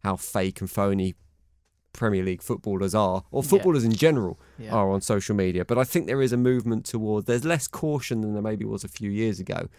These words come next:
Speaker 1: but still, players are, are c-, are concerned about upsetting owners,
Speaker 2: Sponsors and
Speaker 1: sponsors,
Speaker 2: yeah.
Speaker 1: managers, all that kind of thing. So you can understand, but yeah, a little
Speaker 2: Yeah.
Speaker 1: bit saccharine potentially from Phil Foden there.
Speaker 2: Yeah, but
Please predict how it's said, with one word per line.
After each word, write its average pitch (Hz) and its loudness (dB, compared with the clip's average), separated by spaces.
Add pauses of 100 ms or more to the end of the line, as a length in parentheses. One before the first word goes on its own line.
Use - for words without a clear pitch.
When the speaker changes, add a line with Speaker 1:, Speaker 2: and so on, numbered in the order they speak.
(200)
Speaker 1:
but - -6
still, 107 -4 (760)
players 113 2 (320)
are, 113 0 (640)
are - -6
c-, - -4
are 147 -2
concerned 135 2
about 117 4
upsetting 104 -2 (840)
owners, 95 2
Speaker 2:
Sponsors 104 -4
and 95 -8
Speaker 1:
sponsors, 95 -2
Speaker 2:
yeah. 95 -10
Speaker 1:
managers, 107 0
all 104 0
that 101 -2
kind 107 -2
of 98 -2
thing. 101 0
So - -8
you 101 -4
can 113 4
understand, 101 0
but 87 -2
yeah, 92 -4 (120)
a 107 -4
little 117 -2
Speaker 2:
Yeah. 95 -4
Speaker 1:
bit 98 0 (340)
saccharine 92 -2
potentially 95 -2
from 98 -4
Phil 95 -2
Foden 92 -2
there. 82 -2 (100)
Speaker 2:
Yeah, 113 -8 (100)
but 160 -8